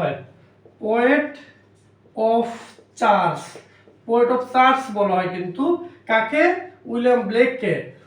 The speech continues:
ওনাকে poet and painter বলা হয়, poet of church বলা হয়। এবং এই উইলিয়াম ব্লেক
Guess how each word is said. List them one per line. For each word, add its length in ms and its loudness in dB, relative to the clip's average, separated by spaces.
ওনাকে 320 -4
poet 380 6
and 160 0
painter 400 2
বলা 240 2
হয়, 180 2
poet 300 2
of 60 -4
church 340 4
বলা 240 8
হয়। 280 2
এবং 520 2
এই 400 0
উইলিয়াম 420 0
ব্লেক 380 4